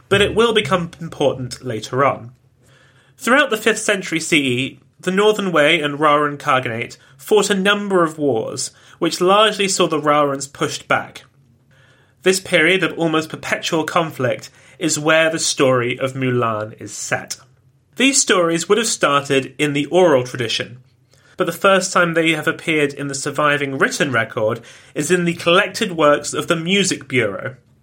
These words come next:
an anthology written in the twelfth century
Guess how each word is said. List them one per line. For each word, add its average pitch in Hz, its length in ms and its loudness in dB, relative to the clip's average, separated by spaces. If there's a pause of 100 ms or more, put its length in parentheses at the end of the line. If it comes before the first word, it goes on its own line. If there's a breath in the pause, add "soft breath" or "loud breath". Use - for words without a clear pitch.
(720)
an 160 100 -6
anthology 175 720 2 (240 loud breath)
written 180 260 0
in 156 60 0
the 160 80 -2
twelfth 233 360 0
century 120 600 -4